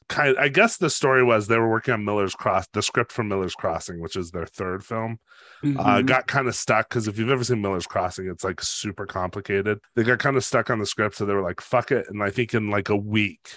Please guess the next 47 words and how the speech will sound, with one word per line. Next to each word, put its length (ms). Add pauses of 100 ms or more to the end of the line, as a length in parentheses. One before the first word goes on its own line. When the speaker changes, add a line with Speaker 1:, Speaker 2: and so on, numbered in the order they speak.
(140)
Speaker 1:
they 140
just 240
wrote 280
Barton 300
Fink. 240 (160)
And 140
then 80
Speaker 2:
Right, 240
Speaker 1:
they 40
Speaker 2:
and 60
Speaker 1:
did 140
Speaker 2:
they 60
Speaker 1:
it 60
right 220
after. 560 (140)
Speaker 2:
Right, 500
and 100
I 100
saw 280
somewhere 400
that 200
people 220
were 120
like, 260
"Oh, 160
they 140
had 180
writer's 400
block." 280
And 60
they 60
were 80
like, 240
"It 60
wasn't 300
a 80 (200)
block. 540
It's 120
just 140
Speaker 1:
Yeah. 60
Speaker 2:
that, 80
like, 160
we 160
needed 260
to 160
kind 240
of, 240